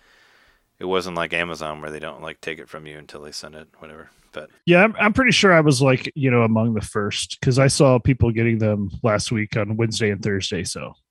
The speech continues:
Speaker 2: if it weren't, if not for the debacle, I would have been, you know, that first wave of people that actually had them in hand. Uh, but I mean, it's cool. So, like, we just discovered I could turn on the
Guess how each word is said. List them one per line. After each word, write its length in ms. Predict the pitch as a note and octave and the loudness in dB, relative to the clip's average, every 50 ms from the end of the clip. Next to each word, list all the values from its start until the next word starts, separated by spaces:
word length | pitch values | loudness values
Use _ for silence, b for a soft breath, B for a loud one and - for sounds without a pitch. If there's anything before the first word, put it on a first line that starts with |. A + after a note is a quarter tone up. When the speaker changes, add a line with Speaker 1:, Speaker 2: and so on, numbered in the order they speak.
| _ b b b b b b b - | _ b b b b b b b 0
Speaker 2:
if 120 | D3 C3+ | 4 6
it 40 | F3+ | 8
weren't, 260 | F3+ G3 A3 G#3+ - - | 8 10 8 6 6 4
if 140 | F#3 D#3 C#3 | 2 2 4
not 200 | D#3+ F#3+ G3 E3+ | 6 4 4 6
for 100 | - F3+ | 6 6
the 80 | D#3+ D3+ | 6 6
debacle, 440 | D3+ C3 C#3 D3 C#3 C3 - C#3+ B2 | 6 6 6 4 4 4 4 2 2
I 100 | A#2 A#2 | 4 4
would 120 | A2+ A#2 | 4 4
have 80 | A#2 A2 | 2 0
been, 200 | A2+ G#2 G#2+ G2+ G#2 - - | 0 -4 -6 -10 -12 -10 -8
you 100 | A#2 G2+ | -8 -6
know, 160 | G2 G2 F#2+ | -6 -6 -6
that 180 | G2 F#2+ - - | -8 -8 -10 -12
first 340 | - G2+ F#2+ G2 - - - | -10 -8 -8 -8 -8 -10 -8
wave 260 | G#2 F#2+ F#2 F#2+ F#2 - | -8 -6 -6 -6 -6 -8
of 100 | D#2+ - | -10 -8
people 240 | - A2+ G#2 - F#2 | -8 -4 -2 -2 -2
that 120 | F#2 F#2 - | -2 -6 -8
actually 320 | F#2 G#2 G2 - - A2+ F2+ | -8 -10 -8 -8 -6 -6 -6
had 160 | G#2 G2+ F#2+ | -6 -8 -8
them 160 | F#2 F#2+ F2+ F2 _ _ _ _ _ _ _ - | -8 -10 -12 -14 _ _ _ _ _ _ _ -14
in 140 | G#2+ F#2+ | -14 -12
hand. 520 | E2+ E2+ F2+ F2 F2 F2 F2 F2+ - - - - _ b b b b b b b b b b - - - | -10 -10 -8 -8 -8 -10 -10 -12 -14 -14 -16 -18 _ b b b b b b b b b b -20 -20 -20
Uh, 80 | - - F#2 - _ _ - | -20 -20 -20 -20 _ _ 4
but 120 | E3 F3 | 4 4
I 120 | - G#3 B3 | 6 4 4
mean, 180 | C#4+ D4+ C#4+ | 4 6 4
it's 200 | B3+ D4+ - - | 4 4 2 2
cool. 360 | - - F3+ G#3+ A#3+ A3+ G3 | 4 6 8 8 8 8 8
So, 220 | D#3 - - F#3+ F#3 | 6 6 6 8 8
like, 180 | F#3 F3+ - | 8 8 8
we 80 | - F3+ | 6 6
just 200 | E3 G3 G3+ - | 6 6 4 4
discovered 420 | G3+ - - - G3 G#3 G3+ E3 | 2 2 4 4 4 6 6 6
I 60 | C#3+ C3+ | 6 4
could 120 | D#3 C#3 | 2 0
turn 220 | - - F3+ F#3 F3 | 2 2 2 4 6
on 200 | E3+ E3 D#3 D3+ | 6 6 6 6
the 440 | C#3 C3 B2 A#2 A2+ - - - | 6 6 6 4 4 2 2 0